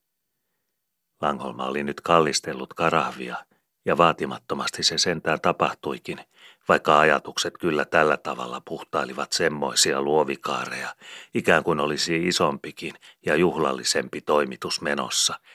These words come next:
kuin muutaman konjakin tilkan varistaminen veden sekaan. Laita on nimittäin semmoinen, että ammettynnyri kierii tyhjiltänsäkin koko kehänsä ympärykseltä,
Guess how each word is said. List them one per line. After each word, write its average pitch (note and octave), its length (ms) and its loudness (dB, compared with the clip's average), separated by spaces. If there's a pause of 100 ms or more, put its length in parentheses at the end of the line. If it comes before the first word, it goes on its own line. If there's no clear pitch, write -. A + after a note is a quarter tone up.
(140)
kuin C#2 200 -2
muutaman D2 540 -2
konjakin D2 580 -2
tilkan - 400 -6
varistaminen C2+ 800 -2
veden C#2 340 2
sekaan. - 600 -2 (1200)
Laita C#2 280 -2
on B1+ 80 -4
nimittäin C#2 400 -4
semmoinen, C#2 680 0 (440)
että F#2 280 4
ammettynnyri C#2+ 760 -2
kierii D#2 400 0
tyhjiltänsäkin D2+ 920 -2
koko F2+ 340 2
kehänsä D2+ 540 0
ympärykseltä, C#2+ 1000 -2